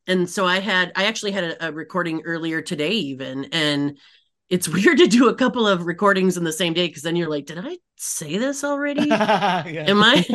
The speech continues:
Speaker 1: is this menopause?" Um,
Speaker 2: <laughs>
Speaker 1: but, uh, but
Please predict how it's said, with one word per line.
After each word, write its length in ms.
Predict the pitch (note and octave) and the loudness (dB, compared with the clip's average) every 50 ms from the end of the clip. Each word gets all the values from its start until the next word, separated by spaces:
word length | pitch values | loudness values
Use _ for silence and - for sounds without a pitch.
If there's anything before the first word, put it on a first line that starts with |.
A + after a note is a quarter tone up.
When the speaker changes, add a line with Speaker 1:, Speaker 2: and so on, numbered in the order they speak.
| G#3 - _ | -2 -4 _
Speaker 1:
is 140 | - E3+ E3 | -6 -2 0
this 180 | B3 F#4 - - | 0 0 0 2
menopause?" 920 | G#3 F3 E3+ F3+ G#3+ A3 A3 B3+ B3+ B3+ B3+ C4 B3+ C4 C4 - - - - - - - - - - - - _ | 2 2 4 2 2 0 -2 -2 -2 -2 -2 -2 -2 -4 -6 -10 -16 -18 -20 -20 -20 -20 -20 -20 -20 -20 -8 _
Um, 680 | - G3+ G3 F#3+ F#3 F3 E3+ E3 D#3 D3+ D#3 D#3 - - D#4 - - - - - _ - | 4 6 6 8 8 6 6 4 4 4 2 0 -2 -4 -8 -10 -10 -12 -16 -16 _ -20
Speaker 2:
<laughs> 440 | - _ _ _ _ _ - - _ | -20 _ _ _ _ _ -20 -6 _
Speaker 1:
but, 300 | A3 A3 G#3+ G3+ G#3 F#3+ | 2 4 4 2 2 0
uh, 460 | G3 F#3 F3+ F3 E3 D#3+ D#3+ D#3 - - _ _ - _ | 0 2 2 2 0 0 -2 -4 -6 -10 _ _ -10 _
but 180 | A3 A3 G#3 | -2 -2 -2